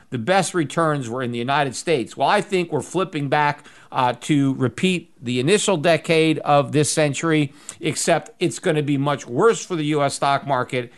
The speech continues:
and much better for foreign markets and gold because the fundamentals couldn't be worse for the U S market. Uh, they're much worse now than they were, uh, in early two thousand. So this is gonna be a fantastic decade,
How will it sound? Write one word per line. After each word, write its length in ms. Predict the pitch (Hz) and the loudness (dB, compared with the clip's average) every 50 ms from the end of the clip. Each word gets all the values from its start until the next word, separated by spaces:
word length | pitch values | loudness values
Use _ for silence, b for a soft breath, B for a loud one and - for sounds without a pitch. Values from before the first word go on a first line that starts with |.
| b b b b | b b b b
and 180 | - 143 135 | -4 -2 0
much 320 | 139 139 139 131 - 120 107 | 0 0 0 0 -2 -4 0
better 440 | 156 175 196 196 170 160 147 B B B B | 2 4 4 6 4 2 2 B B B B
for 160 | - - 135 | -6 -4 -4
foreign 440 | - - - - - 165 156 151 143 | -4 -2 0 2 4 4 4 2 4
markets 480 | 143 143 143 143 139 - 131 - - 139 | 4 4 4 4 2 -2 -6 -6 -4 -6
and 120 | 127 120 | -4 0
gold 400 | 127 135 139 139 139 135 127 117 b b b b b | 0 2 4 4 2 2 0 -4 b b b b b
because 300 | 143 139 139 156 131 - | -6 0 0 0 0 0
the 100 | - 127 | -4 -8
fundamentals 640 | - - 214 240 247 226 190 185 175 165 147 - - | 0 4 4 4 4 4 2 2 2 2 0 0 -2
couldn't 280 | - 202 196 165 139 | -2 -2 0 0 -2
be 120 | 123 131 127 | -4 -4 -4
worse 640 | 120 123 151 214 240 190 131 131 - - - b b b b b b b | -2 2 4 6 6 4 4 0 -4 -6 -8 b b b b b b b
for 120 | - 165 | -4 -2
the 100 | 160 151 | 0 2
U 180 | 156 170 165 151 | 2 2 4 4
S 180 | 151 - - 143 | 2 2 0 0
market. 480 | 139 131 127 117 - 143 131 135 b b b b b b | 0 0 0 0 -2 -4 -6 -6 b b b b b b
Uh, 280 | - 135 127 127 123 - b b b - | 0 2 2 2 2 0 b b b -2
they're 140 | 143 135 | 0 2
much 280 | 135 160 208 226 - - | 4 4 2 2 2 0
worse 300 | 190 190 175 156 - - | 0 2 2 2 0 -2
now 300 | 160 156 151 147 143 139 | -2 0 2 2 2 2
than 160 | 120 139 135 | 0 -2 -4
they 100 | 131 135 | -4 -4
were, 420 | 131 127 139 143 139 143 139 139 b b b b b - | -2 -2 0 0 0 0 -2 -4 b b b b b -4
uh, 280 | - 127 131 131 131 127 - | 0 0 2 2 2 0 -2
in 340 | 165 143 135 131 127 - - | -4 -4 -4 -4 -6 -8 -4
early 280 | - 156 160 160 156 139 | -2 0 0 2 0 -2
two 220 | - - 151 139 | -2 -2 -2 0
thousand. 640 | 131 151 143 151 147 143 131 117 139 139 135 131 131 B B B | 0 2 2 2 2 2 0 -2 -2 -4 -4 -6 -8 B B B
So 120 | - - 151 | -2 0 2
this 240 | 165 220 220 - | 2 2 2 0
is 140 | 214 180 160 | 0 -2 0
gonna 140 | 165 170 156 | 0 0 0
be 100 | 156 160 | 0 0
a 60 | 135 | 0
fantastic 880 | - - 160 147 135 127 - - 175 180 180 180 - - 175 156 113 - | 0 0 0 0 0 -2 -2 -2 0 0 0 -2 -2 -4 -6 -6 -4 -2
decade, 640 | 151 143 139 - - 156 143 143 143 143 135 127 | 0 0 0 0 -2 -2 -2 0 -2 -2 -4 -8